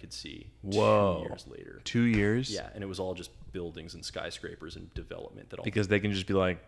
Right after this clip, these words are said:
Speaker 2: "Build it."
Speaker 1: Yep.
Speaker 2: And
Speaker 1: They
Speaker 2: then
Speaker 1: can
Speaker 2: it
Speaker 1: be
Speaker 2: starts.
Speaker 1: Yeah, exactly, exactly.
Speaker 2: Wow.
Speaker 1: And then they're like, "Oh, are we displacing you?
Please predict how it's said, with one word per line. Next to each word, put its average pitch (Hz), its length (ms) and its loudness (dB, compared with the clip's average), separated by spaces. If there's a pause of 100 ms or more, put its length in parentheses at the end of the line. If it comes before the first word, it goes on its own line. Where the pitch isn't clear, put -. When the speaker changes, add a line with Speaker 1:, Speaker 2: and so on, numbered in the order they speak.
(240)
Speaker 2:
"Build 90 280 2
it." 78 160 0
Speaker 1:
Yep. 76 140 -6
Speaker 2:
And - 80 -18 (280)
Speaker 1:
They 107 80 0
Speaker 2:
then 85 100 -2
Speaker 1:
can 80 60 -2
Speaker 2:
it - 40 -6
Speaker 1:
be - 60 -8
Speaker 2:
starts. 90 480 -4
Speaker 1:
Yeah, 98 140 -4 (140)
exactly, 95 580 -10 (100)
exactly. 95 520 -10 (380)
Speaker 2:
Wow. - 460 -12
Speaker 1:
And 101 100 -4
then 95 80 -4
they're 95 140 0
like, 92 280 -4
"Oh, 104 120 0
are 101 80 0
we 98 120 -4
displacing 98 540 -6
you? 135 260 -4